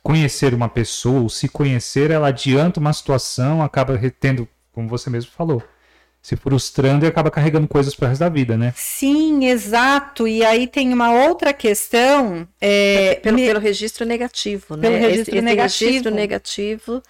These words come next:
Speaker 3: se tornando normalmente um trauma.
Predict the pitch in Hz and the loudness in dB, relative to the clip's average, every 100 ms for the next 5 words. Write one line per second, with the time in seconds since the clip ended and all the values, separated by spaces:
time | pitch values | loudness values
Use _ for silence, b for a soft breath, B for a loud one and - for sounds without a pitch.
0 | b b b _ - 208 202 220 196 185 | b b b _ -6 -2 0 2 2 2
1 | 185 185 170 170 - 160 - 185 185 185 | 0 0 0 -2 -4 -10 -10 -6 -4 0
2 | 170 185 233 | 2 2 2